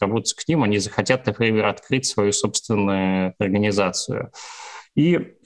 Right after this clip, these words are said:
если уж говорить о образовании девяностых годов, которое было, безусловно, по формату специалитета, то вот это вот разрастание самых разных вузов,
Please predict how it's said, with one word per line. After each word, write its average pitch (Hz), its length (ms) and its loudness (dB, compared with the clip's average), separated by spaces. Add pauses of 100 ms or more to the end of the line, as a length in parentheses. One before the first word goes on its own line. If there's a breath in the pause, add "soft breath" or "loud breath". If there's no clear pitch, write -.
если 131 220 0
уж 110 120 0
говорить 117 480 -2
о 98 380 2
образовании 117 640 2
девяностых 135 580 0
годов, 95 400 0
которое 95 540 -2 (160)
было, 98 320 2 (180)
безусловно, 139 460 2
по 107 180 0
формату 110 460 0
специалитета, 104 1300 0 (440 loud breath)
то 131 440 4
вот 113 200 -2
это 127 160 2
вот 107 200 0 (160)
разрастание 110 1080 0
самых 104 400 -2
разных 104 400 0
вузов, 170 460 0